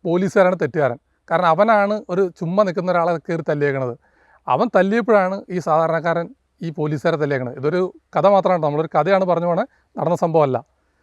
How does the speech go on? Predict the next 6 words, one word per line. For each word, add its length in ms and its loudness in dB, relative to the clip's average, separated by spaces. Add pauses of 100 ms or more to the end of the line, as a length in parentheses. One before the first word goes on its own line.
(340)
അപ്പോൾ 200 2
അതേപോലെ 400 6 (100)
ഒരു 180 -2
സാധാരണക്കാരൻ 600 4 (260)
ഒരു 180 -4
പോലീസുകാരനെ 600 2